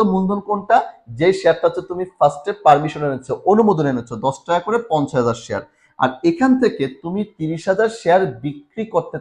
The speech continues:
চাচ্ছ, তাকে বলা হচ্ছে কি? ইস্যুকৃত মূলধন। দশ টাকা করে তিরিশ হাজার শেয়ার। আর বিলীয় আদায়কৃত মানে হচ্ছে দশ টাকা করে তিরিশ হাজার শেয়ার তোমার বিক্রি হয়ে গেছে, টাকা তুমি কি? আদায় করে ফেলেছো।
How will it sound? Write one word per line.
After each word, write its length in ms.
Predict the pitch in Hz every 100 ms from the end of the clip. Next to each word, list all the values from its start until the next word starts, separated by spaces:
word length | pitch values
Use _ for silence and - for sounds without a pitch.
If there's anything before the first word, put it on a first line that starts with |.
| -
চাচ্ছ, 260 | 127 - - 240 - - -
তাকে 200 | 139 156
বলা 180 | 151 175
হচ্ছে 160 | 180 202
কি? 60 | 143 - 160
ইস্যুকৃত 400 | - 156 151 147
মূলধন। 500 | 117 113 110 117 107 - _ -
দশ 180 | 131 - 175
টাকা 160 | 170
করে 260 | 180 202 240 - - -
তিরিশ 200 | 220 220
হাজার 220 | 220 208 202 -
শেয়ার। 200 | 175 190 - _ _ _
আর 120 | 120 113 110
বিলীয় 340 | 143 214 277 277 202
আদায়কৃত 340 | 175 190 190
মানে 240 | 165 135 120
হচ্ছে 280 | 131 - - 480 - - 110
দশ 180 | 143 143
টাকা 140 | 170 165
করে 100 | 170 170
তিরিশ 180 | 147 135 165
হাজার 160 | 175 175
শেয়ার 160 | 151 151
তোমার 160 | 135 107
বিক্রি 240 | 123 - 147 135
হয়ে 200 | 143 156
গেছে, 180 | 180 - 123
টাকা 160 | 120 120
তুমি 160 | 123 127
কি? 160 | 113 - _ _ -
আদায় 340 | 120 123 123 120
করে 160 | 113 113 -
ফেলেছো। 380 | 113 107 -